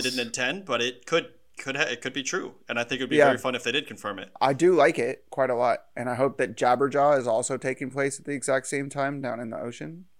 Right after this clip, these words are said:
Speaker 1: Wait a
Speaker 3: Uh,
Speaker 1: minute.
Speaker 3: Brian, what do you got? What's his name?
Speaker 1: The Great Gazoo is his
Speaker 3: That's
Speaker 1: name.
Speaker 3: right.
Speaker 1: He's a little
Speaker 3: That is
Speaker 1: green
Speaker 3: it.
Speaker 1: alien, and he's in the Flintstones,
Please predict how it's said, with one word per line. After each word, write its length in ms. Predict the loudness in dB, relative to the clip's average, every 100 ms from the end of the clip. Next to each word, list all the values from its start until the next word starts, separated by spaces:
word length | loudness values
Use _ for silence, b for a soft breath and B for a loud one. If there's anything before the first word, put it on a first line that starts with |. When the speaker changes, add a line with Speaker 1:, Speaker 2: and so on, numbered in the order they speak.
| 2
Speaker 1:
Wait 140 | 4
a 40 | 6
Speaker 3:
Uh, 0 |
Speaker 1:
minute. 260 | 4 2 0
Speaker 3:
Brian, 140 | -8
what 80 | -6
do 60 | -2
you 60 | 2
got? 180 | 2
What's 160 | 2 -4
his 140 | -6
name? 240 | -6 -8 -12 -16
Speaker 1:
The 200 | 2 4
Great 500 | 6 10 10 10 8
Gazoo 640 | 10 12 12 12 12 8 2 -2
is 160 | 2
his 100 | 4 4
Speaker 3:
That's 60 |
Speaker 1:
name. 180 | 4 4 2
Speaker 3:
right. 140 | 0 0
Speaker 1:
He's 180 | 2 4
a 40 |
little 220 | 6 8 8
Speaker 3:
That 40 |
is 20 |
Speaker 1:
green 160 | 6 6
Speaker 3:
it. 40 |
Speaker 1:
alien, 380 | 6 6 4 0 -2
and 140 | -2
he's 220 | 2 2
in 100 | 2
the 60 | 0
Flintstones, 880 | -2 0 0 0 0 -2 -2 -6 -8